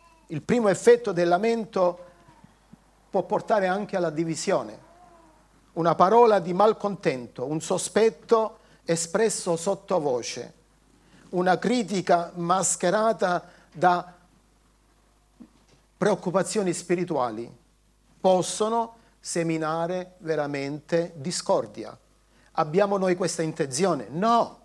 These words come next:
ma il lamento porta questo effetto.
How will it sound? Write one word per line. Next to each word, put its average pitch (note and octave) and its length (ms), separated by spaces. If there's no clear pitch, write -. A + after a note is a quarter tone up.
ma E3+ 140
il E3 140
lamento F3+ 720
porta C4 420
questo E3+ 280
effetto. - 680